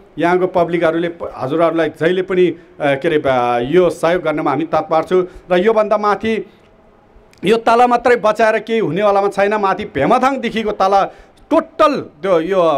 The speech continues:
बुछ्याएको रोक्ने काम गर्नुपर्नेको छ। र त्यसपछि त्यो मात्रै नभइकन, जस्तै अब वैक-, अ, यो जलवायु परिवर्तनले गर्दाखेरि खा-, फा-, खानेपानीको मुहानहरू सुक्दै आइरहेछ। त्यो, त्यो खानेपानीको मुहान संरक्षण गरेन भने हामीले यो बेगको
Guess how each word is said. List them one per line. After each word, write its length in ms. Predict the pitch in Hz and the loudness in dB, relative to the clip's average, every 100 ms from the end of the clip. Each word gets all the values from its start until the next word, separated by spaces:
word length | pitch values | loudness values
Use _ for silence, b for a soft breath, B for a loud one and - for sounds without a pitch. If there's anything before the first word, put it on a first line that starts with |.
| 135 | -2
बुछ्याएको 580 | 175 202 190 190 185 180 | -6 -2 0 0 0 -2
रोक्ने 380 | 170 185 185 196 | 0 0 0 -2
काम 280 | 190 180 175 | -2 -2 -2
गर्नुपर्नेको 580 | 156 170 180 175 170 | -2 -2 -2 -2 -2
छ। 60 | 165 196 190 B B | -2 -2 -2 B B
र 40 | 185 | -4
त्यसपछि 540 | - 262 262 262 269 | 0 0 0 -2 -2
त्यो 420 | - - _ 339 | -4 -10 _ 2
मात्रै 340 | 339 320 294 269 | 4 2 2 2
नभइकन, 560 | 233 226 208 214 127 101 _ _ _ - | 2 0 0 -2 -2 -8 _ _ _ -6
जस्तै 220 | 190 233 | -2 0
अब 380 | 247 233 240 170 | 2 4 2 2
वैक-, 200 | 247 233 | 0 2
अ, 180 | 190 160 | 2 2
यो 360 | 190 233 185 B B | 2 2 2 B B
जलवायु 420 | 147 233 240 233 | 0 2 2 0
परिवर्तनले 600 | 233 226 220 220 226 220 | 0 -2 0 0 0 0
गर्दाखेरि 380 | 214 208 208 233 | 0 -2 -2 -4
खा-, 320 | 226 190 214 - | -2 -2 -2 -2
फा-, 180 | 190 214 | -2 0
खानेपानीको 540 | 202 226 233 220 220 | -2 -2 -2 -2 -2
मुहानहरू 440 | 208 214 233 226 220 | -2 0 0 0 -2
सुक्दै 420 | 254 254 - 311 | -4 -2 2 4
आइरहेछ। 420 | 277 240 208 185 | 4 4 2 0
त्यो, 680 | 131 - _ _ - - 202 | -4 -8 _ _ -20 -2 0
त्यो 240 | - 330 | 2 -2
खानेपानीको 560 | 320 226 247 247 247 233 | 0 0 2 0 0 0
मुहान 260 | 226 233 | 0 0
संरक्षण 500 | 226 226 220 220 220 | 0 -2 -2 -2 -2
गरेन 320 | 202 190 214 202 | 0 0 0 0
भने 480 | 190 226 208 - - _ _ _ _ _ - | 2 2 0 -2 -20 _ _ _ _ _ -6
हामीले 280 | 151 202 196 | -4 0 2
यो 160 | 202 | 2
बेगको 480 | 196 185 - 202 185 | 2 0 0 0 0